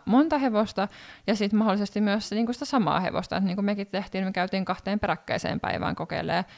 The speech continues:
yhtä samaa hevosta, niin se oli ehdottomasti tollasen reissun etu. Et sellainen tehokkuus ja, ja sitten tavallaan jotenkin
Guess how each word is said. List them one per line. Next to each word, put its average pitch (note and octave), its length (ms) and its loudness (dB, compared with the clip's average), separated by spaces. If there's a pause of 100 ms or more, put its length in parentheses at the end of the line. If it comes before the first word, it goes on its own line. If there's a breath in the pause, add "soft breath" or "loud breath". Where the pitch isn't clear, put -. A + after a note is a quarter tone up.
(300 loud breath)
yhtä F#3 220 -4
samaa F#3 320 2
hevosta, E3+ 420 -2
niin E3+ 100 0
se G#3+ 100 0
oli F#3+ 300 -2 (420)
ehdottomasti F3+ 680 -2
tollasen F3+ 520 -4
reissun F3+ 560 -6
etu. C#4 340 -4 (920 soft breath)
Et E3+ 120 -8
sellainen E3 380 -2
tehokkuus C4 880 0
ja, F#3 360 6
ja F3 140 0
sitten F#3 320 -4
tavallaan E3+ 560 2
jotenkin E3+ 640 -4